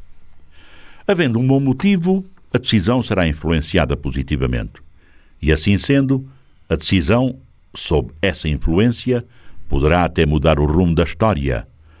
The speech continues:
dependendo do motivo por que se vai tomar uma decisão. O futuro dependerá sempre daquilo que fazemos no presente e muitas vezes traz reflexos do passado. Tomemos como análise,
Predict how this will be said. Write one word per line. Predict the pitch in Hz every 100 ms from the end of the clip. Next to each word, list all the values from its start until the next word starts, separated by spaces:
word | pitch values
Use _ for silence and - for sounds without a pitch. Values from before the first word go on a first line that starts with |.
| _ -
dependendo | - - 82 98 92
do | 82
motivo | 85 78 104 110 95
por | 85 - 85
que | -
se | -
vai | 73 87
tomar | - 80 71
uma | 69 69
decisão. | - - 80 78 - - - _ _ _ _ _ _ _ _ _ _
O | -
futuro | 156 - - 220 220 214 - _ - - -
dependerá | 143 165 151 139 143
sempre | 131 - - 202 165 127
daquilo | 104 98 - 147
que | 120
fazemos | - 98 101 117 85
no | 76
presente | 80 76 71 117 156 156 - - - - -
e |
muitas | 127 165 156 95
vezes | 92 135 131 -
traz | - 110 113 85
reflexos | 95 - - 104 - -
do | 71 76
passado. | 85 85 113 82 - - - _ _ _ _ _ _ _ _ _ - - - - -
Tomemos | 226 233 220
como | - - 127
análise, | 110 107 113 110 -